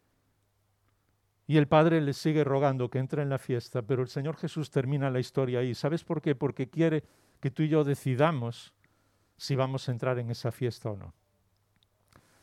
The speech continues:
Y claro, aquí se trata de una fiesta literal, pero en nuestra vida también se trata de una fiesta literal, porque solo hay dos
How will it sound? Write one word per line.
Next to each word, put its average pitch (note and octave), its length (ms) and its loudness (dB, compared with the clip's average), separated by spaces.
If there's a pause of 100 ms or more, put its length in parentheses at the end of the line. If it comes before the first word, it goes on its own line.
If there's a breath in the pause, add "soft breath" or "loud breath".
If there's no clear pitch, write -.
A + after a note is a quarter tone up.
(200 soft breath)
Y D#3+ 120 -4
claro, G#3+ 280 6
aquí C#3+ 180 2
se G#3 160 2
trata G3 300 4
de D#3 60 6
una C3+ 160 2
fiesta D3 340 0
literal, B2+ 560 0 (480 soft breath)
pero D#3+ 200 6
en D3 120 2
nuestra F#3+ 460 2
vida C#3+ 340 4
también D#3 460 2
se E3 180 -4
trata D#3+ 340 -2
de C#3+ 80 -2
una C3 200 -4
fiesta D3+ 400 -2
literal, A2+ 480 -6
porque C#3+ 240 -6
solo A3 280 0
hay G3+ 160 4
dos F3+ 440 -2